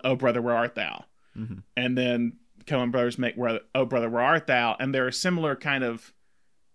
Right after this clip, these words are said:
Speaker 1: moments in both those films, uh, in terms of the traveling, the road trip aspect of it. Um, so yeah, before, I think when we did Screwball Comedy l-, a few years ago, when we first kinda did this whole genre study thing,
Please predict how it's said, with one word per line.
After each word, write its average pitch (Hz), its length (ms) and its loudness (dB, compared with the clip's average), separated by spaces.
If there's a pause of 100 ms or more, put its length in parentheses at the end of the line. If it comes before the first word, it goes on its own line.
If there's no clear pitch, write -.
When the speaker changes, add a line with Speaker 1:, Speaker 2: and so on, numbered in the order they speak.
(160)
Speaker 1:
moments 151 680 2
in 131 200 -2
both 127 260 2
those 117 280 -2
films, 110 680 -6 (420)
uh, 120 300 0
in 120 80 -4
terms 123 280 -4
of 110 60 -8
the 110 80 -8
traveling, 120 680 -2
the 120 100 -6
road 123 320 0
trip 117 360 -6
aspect 117 540 -2
of 92 180 -4
it. - 160 -14 (640)
Um, 117 500 -2
so 165 140 0
yeah, 156 180 6 (140)
before, 185 600 2 (180)
I 139 120 4
think 196 300 0 (100)
when 151 140 -2
we 165 80 4
did 180 180 2
Screwball 175 340 2
Comedy 160 520 0
l-, 123 300 -4 (100)
a 131 80 -4
few 139 220 -6
years 131 300 0
ago, 120 200 0
when 117 100 -4
we 113 100 -2
first 117 360 -6
kinda 120 160 -2
did 113 140 -6
this 110 120 -10
whole 113 160 -6
genre 127 380 -2
study 120 320 -4
thing, 117 380 -6